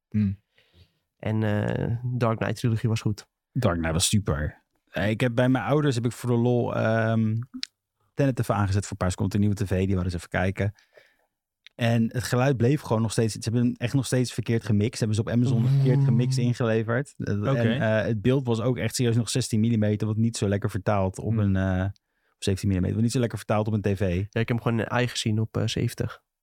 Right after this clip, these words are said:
Speaker 3: Oh, zeventig, ja, sorry. Maar het was in ieder geval, als je het dan op T V ziet, dan heb je echt zo'n klein strookje beeld.
Speaker 2: Oh ja, dat is
Speaker 3: En
Speaker 2: wel
Speaker 3: dat is
Speaker 2: gek,
Speaker 3: wel
Speaker 2: ja.
Speaker 3: leuk in de bioscoop, maar, eh, ja, dat doet het niet op een T V. Dus ik heb zoiets van, "Oh, dat heeft Amazon niet zo goed, eh, geüpload."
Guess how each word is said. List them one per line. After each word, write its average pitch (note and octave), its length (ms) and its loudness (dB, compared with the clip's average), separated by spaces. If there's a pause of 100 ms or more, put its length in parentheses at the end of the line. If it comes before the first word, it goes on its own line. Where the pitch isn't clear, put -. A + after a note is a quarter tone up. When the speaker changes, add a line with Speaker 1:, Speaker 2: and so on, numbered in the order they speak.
Speaker 3:
Oh, B2 100 -2
zeventig, B2+ 320 0
ja, F2+ 80 0
sorry. G#2 260 0
Maar B2 120 2
het C#3 80 0
was D#3 100 0
in E3+ 60 2
ieder D#3 160 -2
geval, - 0 -
als D#3 140 -2
je E3+ 60 0
het D3 120 0
dan C#3+ 200 0
op F3 40 2
T G3+ 40 2
V F#3 40 2
ziet, A2 160 0
dan A#2 80 0
heb A#2+ 100 0
je C3 60 -2
echt B2+ 100 -4
zo'n F3 160 0
klein C3+ 160 0
strookje C3 340 -2
beeld. G#2 400 -2 (240)
Speaker 2:
Oh A#2 120 0
ja, G2 120 0
dat F#2+ 120 -4
is - 60 -10
Speaker 3:
En B2 80 0
Speaker 2:
wel - 80 2
Speaker 3:
dat F3+ 100 2
is D#3+ 60 0
Speaker 2:
gek, D#3+ 100 0
Speaker 3:
wel D#3+ 60 0
Speaker 2:
ja. D#3 140 0
Speaker 3:
leuk F#3 140 2
in F3 60 -2
de D#3 80 0
bioscoop, C#3 480 2
maar, B2 300 2
eh, A#2+ 480 0
ja, A#2+ 240 2
dat A2 200 -4
doet B2 220 -4
het F3+ 100 2
niet A2 220 4
op A2 120 -4
een G#2 60 2
T G2+ 60 -4
V. G2+ 280 2
Dus F2+ 100 0
ik A2+ 60 -2
heb A#2 80 -2
zoiets A#2 240 0
van, A2+ 160 -4
"Oh, - 140 0
dat F#2 80 0
heeft G2+ 140 -2
Amazon A#2 300 2
niet B2 120 2
zo C3 140 0
goed, - 260 -4
eh, A2 520 0
geüpload." F#2+ 560 -2